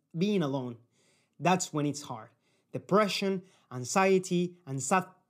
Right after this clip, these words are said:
thoughts will normally come by with time. The thing is that this relates again to be mentally prepared. When you find discomfort being alone, you will eventually face serious problems.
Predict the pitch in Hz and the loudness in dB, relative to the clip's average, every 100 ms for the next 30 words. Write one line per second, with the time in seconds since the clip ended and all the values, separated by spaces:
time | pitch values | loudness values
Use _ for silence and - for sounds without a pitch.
0 | _ - 202 170 180 - - - _ 175 | _ 2 4 4 0 -6 -12 -18 _ 4
1 | 185 196 202 196 185 196 196 151 135 143 | 6 6 6 2 2 0 2 2 0 -2
2 | 151 - 156 120 - _ _ _ _ 156 | -4 -4 -6 -6 -16 _ _ _ _ -4
3 | 151 226 220 170 175 165 - _ _ _ | 0 2 4 4 0 0 -10 _ _ _
4 | 202 196 214 202 202 190 180 180 180 175 | 0 4 4 6 4 2 2 2 2 2
5 | 175 170 196 190 175 160 151 147 117 98 | 4 4 2 0 -4 -4 -4 -4 -4 -10
6 | _ _ _ 160 202 233 - 208 202 190 | _ _ _ 2 2 2 2 2 4 4
7 | 214 226 - 202 180 196 196 156 151 214 | 4 2 0 0 0 0 2 2 0 0
8 | 220 156 143 143 175 170 _ _ _ 190 | 0 2 2 0 0 -6 _ _ _ 4
9 | 196 190 180 240 240 185 180 - - 190 | 6 6 6 4 4 2 0 -6 0 2
10 | 160 151 - _ - - 185 165 156 - | 2 0 -6 _ -10 2 4 4 0 -8
11 | - 190 151 104 - - | 0 0 0 -6 -20 -20